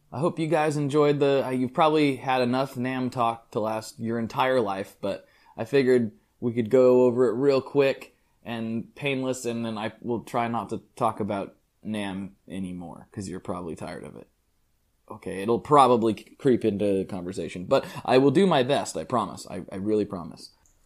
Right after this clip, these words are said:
And just a couple more things before I wrap this episode up. Uh, don't forget to check out the show's sponsors, uh, Sinusoid and Alexander Pedals. By supporting them, you help, uh, keep this whole train rolling.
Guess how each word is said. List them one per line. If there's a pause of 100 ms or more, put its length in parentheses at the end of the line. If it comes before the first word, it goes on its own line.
(140)
And
just
a
couple
more
things
before
I
wrap
this
episode
up. (360)
Uh,
don't
forget
to
check
out
the
show's
sponsors, (320)
uh,
Sinusoid (280)
and
Alexander
Pedals.
By
supporting
them, (480)
you
help,
uh, (120)
keep
this
whole
train
rolling.